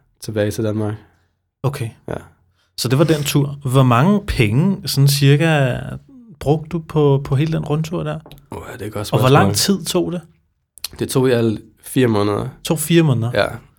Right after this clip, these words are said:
Speaker 1: Kom tilbage,
Speaker 2: Okay.
Speaker 1: jeg tror, det var slutningen af januar,
Speaker 2: Mm.
Speaker 1: øh, og så tog jeg afsted der omkring september, start september.
Speaker 2: Ja.
Speaker 1: Så der er sådan fire måneder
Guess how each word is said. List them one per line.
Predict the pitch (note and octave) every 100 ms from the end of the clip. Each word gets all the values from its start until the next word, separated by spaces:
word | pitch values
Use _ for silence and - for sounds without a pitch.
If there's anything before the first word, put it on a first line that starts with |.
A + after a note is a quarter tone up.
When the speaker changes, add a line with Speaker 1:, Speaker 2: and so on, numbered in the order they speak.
| _ -
Speaker 1:
Kom | G#2+
tilbage, | A2 A2+ A#2 A#2
Speaker 2:
Okay. | B2
Speaker 1:
jeg | A#2
tror, | - A2+
det | A2
var | G#2 G2+ A#2 - _ _ _ _ _ _ _ _ _ _ _ _ _ _ -
slutningen | - B2+ A#2+ A2+
af | G#2+
januar, | G#2 A2 C3 A#2
Speaker 2:
Mm. | - - - _ _ - -
Speaker 1:
øh, | G2+ G#2
og |
så | -
tog | - G#2+
jeg |
afsted | G2 - G#2
der | G#2
omkring | G2+ G2 G#2 G2+ G2+ G#2+ A#2 - _ _ _ _ _ _ _ _ _ -
september, | A#2 - A2 G2+ G2
start | - G2+
september. | - - A2+ A2 A#2 _ B2+
Speaker 2:
Ja. | A2 -
Speaker 1:
Så | -
der | G#2
er |
sådan | A2 A#2 A2+ - - _ -
fire | B2
måneder | A2+ G#2+ G#2 G2